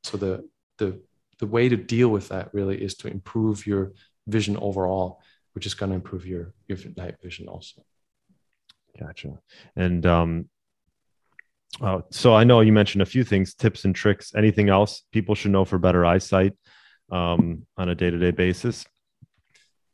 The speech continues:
Speaker 1: Measuring. I super recommend that little thing I said with the book and the measuring tape. If you do
Speaker 2: Mm-hmm.
Speaker 1: that,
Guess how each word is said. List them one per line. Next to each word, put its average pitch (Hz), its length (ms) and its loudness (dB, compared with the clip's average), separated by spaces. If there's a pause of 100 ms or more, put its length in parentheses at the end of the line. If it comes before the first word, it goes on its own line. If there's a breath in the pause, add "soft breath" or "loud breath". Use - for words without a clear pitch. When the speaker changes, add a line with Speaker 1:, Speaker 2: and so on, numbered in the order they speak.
(960)
Speaker 1:
Measuring. 131 720 2 (120)
I 120 60 -2
super 139 320 -2
recommend 127 420 2
that 110 220 2
little 120 220 0
thing 127 200 0
I 123 60 0
said 117 260 -4
with 113 140 -10
the 107 60 -10
book - 440 -10
and 107 240 -2
the 101 60 -2
measuring 107 360 -2
tape. 143 400 -2
If - 160 -12
you 113 60 -6
do 101 200 0
Speaker 2:
Mm-hmm. 147 40 2
Speaker 1:
that, 139 340 0